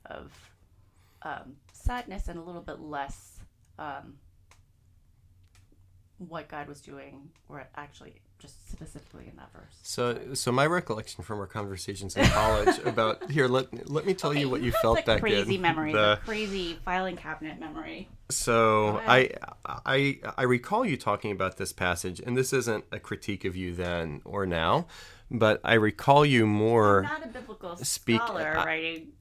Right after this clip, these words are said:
Speaker 1: commentary.
Speaker 2: Well, it's, it, it, it's more what I gather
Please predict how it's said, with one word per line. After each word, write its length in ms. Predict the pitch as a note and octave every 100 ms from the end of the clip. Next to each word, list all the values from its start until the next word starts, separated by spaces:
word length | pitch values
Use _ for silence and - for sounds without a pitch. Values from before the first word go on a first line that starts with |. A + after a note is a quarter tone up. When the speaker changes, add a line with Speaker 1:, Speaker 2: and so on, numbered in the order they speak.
| _ -
Speaker 1:
commentary. 640 | G3 F#3+ F#3+ - - F#3
Speaker 2:
Well, 180 | G3 F#3+
it's, 420 | F3 D3+ - - -
it, 560 | - D3 D3+ - - D3
it, 200 | B2+ B2+
it's 220 | B2+ -
more 640 | C3+ C#3+ D3 C#3+ C3+ C#3+ - _ _ _ _ _ _ _ _ _ _
what 260 | A2+ A#2+ G#2+
I 120 | G#2
gather 1000 | G2+ F#2+ F#2 G2 G2 F#2+ F#2 F#2 F2+ E2+